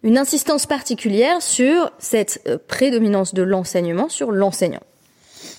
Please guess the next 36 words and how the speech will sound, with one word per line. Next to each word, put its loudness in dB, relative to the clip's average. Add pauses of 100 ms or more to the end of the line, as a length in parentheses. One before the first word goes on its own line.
(220)
D'ailleurs, 4
ce -10
qui -4
est 0
très -2
intéressant, 0
c'est -2
qu'ici, -4
l'interprète -2
ne 0
fait -2
pas -2
à 0
proprement -4
parler 0 (420)
du -2
plagiat. 0 (520)
Il 2
ne 8
répète 2
pas 0
en 2
son -4
nom -2
propre -2
ce -6
qu'Abaou 0 (460)
a 0 (100)
transmis, 0 (180)
mais 2
il 0
va 0
modifier 0
sinon 0
le 2
contenu, 0